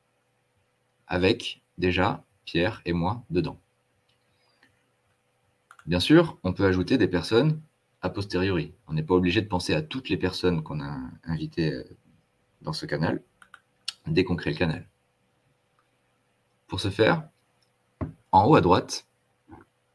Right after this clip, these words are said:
il y a des petits symboles de personnes ici. Ça ouvre le panneau « Membres ».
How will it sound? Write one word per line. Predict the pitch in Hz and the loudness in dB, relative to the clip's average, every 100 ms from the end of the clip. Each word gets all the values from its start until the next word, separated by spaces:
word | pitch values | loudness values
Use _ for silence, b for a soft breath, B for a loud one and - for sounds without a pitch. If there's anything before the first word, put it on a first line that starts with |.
| _ - | _ -8
il | 101 101 | -2 2
y | 98 | 4
a | 90 - | 2 0
des | 90 92 | 0 -2
petits | - - | -2 -4
symboles | 104 104 101 | -2 0 0
de | 82 | 0
personnes | 80 - 135 | -2 -2 0
ici. | 101 - 139 - _ _ _ _ _ _ _ _ - | -2 -6 -10 -12 _ _ _ _ _ _ _ _ -14
Ça | - 90 | 0 2
ouvre | 107 101 | 4 2
le | 95 | 2
panneau « | 82 101 104 | 0 0 -2
Membres ». | 87 85 76 - | 0 0 -2 -8